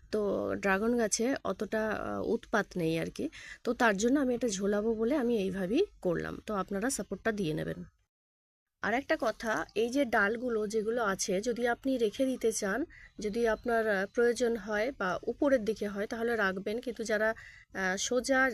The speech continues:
মাচায় তুলবেন, তারা কিন্তু এই গোড়ার দিকে ডাল একটাই রাখবেন, সব থেকে বড়টা। আমি রাখছি কারণ এটা আমি ঝোলাবো, এটা পুরোটাই আমার কাজে লাগবে। আমি এখানে একটা ডাল কেটে দেবো। দেখুন এটা খুব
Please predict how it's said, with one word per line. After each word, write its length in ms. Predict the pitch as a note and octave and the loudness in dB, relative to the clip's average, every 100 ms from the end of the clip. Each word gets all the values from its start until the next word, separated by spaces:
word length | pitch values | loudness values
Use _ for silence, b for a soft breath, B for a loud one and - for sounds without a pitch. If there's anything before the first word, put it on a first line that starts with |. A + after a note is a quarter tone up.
| - | 0
মাচায় 400 | G3 G3 A3+ B3+ | -2 0 0 0
তুলবেন, 340 | A#3+ G#3+ A3 | 0 -2 -2
তারা 220 | A3+ G3 | 0 0
কিন্তু 240 | G#3+ A#3 A#3+ | 0 -2 -2
এই 100 | A#3 | 0
গোড়ার 320 | G3 F#3+ F#3+ | 2 2 0
দিকে 260 | G#3 A#3 C#4+ | -2 0 0
ডাল 320 | G3+ F#3+ C#4+ - | 2 2 0 -2
একটাই 440 | G#3 - - B3+ | -2 -2 -4 0
রাখবেন, 320 | A#3+ G3 F#3+ C4 | 2 0 0 0
সব 180 | A#3+ G3 | -2 -4
থেকে 160 | - G#3+ | -4 -4
বড়টা। 380 | A#3+ F3 D#3+ - | -2 -2 -2 -6
আমি 280 | - A#3+ C4 | -4 -2 0
রাখছি 380 | A3+ A3+ - | 0 0 -4
কারণ 260 | D4 A#3+ B3 | -2 -2 -2
এটা 240 | A#3+ C4+ E4+ B B B | -2 -4 -4 B B B
আমি 180 | - B3 | -2 0
ঝোলাবো, 580 | G#3+ A#3 A3+ A3 G#3+ D#4+ | 2 2 4 4 2 0
এটা 400 | F#4+ A3 A#3+ G#3+ - | 0 0 0 0 0
পুরোটাই 380 | A#3 A#3 - E4+ | 0 0 2 2
আমার 200 | B3+ A#3 | 0 0
কাজে 260 | A3+ F#3 E3 | 0 0 0
লাগবে। 340 | E3 D#3+ - - b b b b b b b b _ _ _ _ - - - _ _ _ _ _ _ | -4 -6 -10 -12 b b b b b b b b _ _ _ _ -20 -20 -20 _ _ _ _ _ _
আমি 260 | C#4 C#4+ C#4 | 4 4 4
এখানে 360 | - A#3 C#4+ C#4+ | 2 2 4 4
একটা 340 | - A3+ - D4+ | 2 -2 2 6
ডাল 180 | C#4+ C#4 | 6 6
কেটে 220 | C4+ B3+ | 4 4
দেবো। 260 | A#3+ A#3 A#3 | 2 2 4
দেখুন 300 | A#3+ C4 B3 | 2 2 2
এটা 160 | B3 | 0
খুব 200 | C4 D#4 | -2 -4